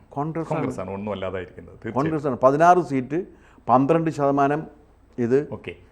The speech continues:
Speaker 2: മഹാരാഷ്ട്രയിലെ വിസ്മയത്തിൽ നിന്ന് അത്ര വിസ്മയകരമല്ലാത്ത ഒരു അന്തരീക്ഷമാണ് ജാർഖണ്ഡിലുള്ളത്.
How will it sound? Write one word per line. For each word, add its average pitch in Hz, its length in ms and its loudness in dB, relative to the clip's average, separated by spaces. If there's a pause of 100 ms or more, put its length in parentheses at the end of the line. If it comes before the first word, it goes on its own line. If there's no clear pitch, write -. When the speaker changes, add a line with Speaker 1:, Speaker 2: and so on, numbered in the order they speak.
(400)
Speaker 2:
മഹാരാഷ്ട്രയിലെ 160 560 0
വിസ്മയത്തിൽ 123 540 -6
നിന്ന് 82 240 -10 (640)
അത്ര 170 200 -2
വിസ്മയകരമല്ലാത്ത 156 920 -4 (180)
ഒരു 127 100 -6
അന്തരീക്ഷമാണ് 117 560 -6
ജാർഖണ്ഡിലുള്ളത്. 92 720 -10